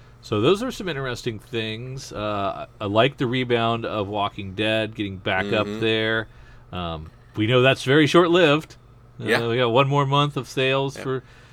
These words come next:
Speaker 1: for The Walking Dead.
Speaker 2: So that'll be a very, like, one ninety-two has eighty-five thousand copies, plus they reprinted as a section,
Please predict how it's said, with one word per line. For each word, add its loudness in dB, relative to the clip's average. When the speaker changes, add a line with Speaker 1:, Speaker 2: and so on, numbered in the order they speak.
Speaker 1:
for -6
The 0
Walking -4
Dead. -4
Speaker 2:
So -8
that'll 0
be -2
a 2
very, -6
like, -6
one -6
ninety-two -4
has -8
eighty-five -4
thousand -8
copies, -10
plus -4
they -4
reprinted -4
as -8
a -12
section, -10